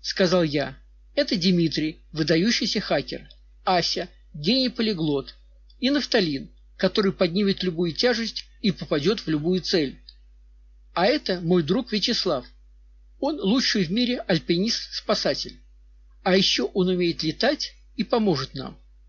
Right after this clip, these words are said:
Славка, Ася и Дмитрий почти одновременно кивнули в знак взаимного приветствия,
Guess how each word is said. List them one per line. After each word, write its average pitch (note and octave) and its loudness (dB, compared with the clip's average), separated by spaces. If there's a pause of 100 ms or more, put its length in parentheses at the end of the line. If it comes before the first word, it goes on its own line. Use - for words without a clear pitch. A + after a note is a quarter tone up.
(960)
Славка, - 0
Ася G3+ 0
и - -8
Дмитрий D3+ -4 (220)
почти F#3 2
одновременно E3+ 2
кивнули G3+ 2
в C3 -10
знак F3+ 0
взаимного F3 2
приветствия, F#3 -2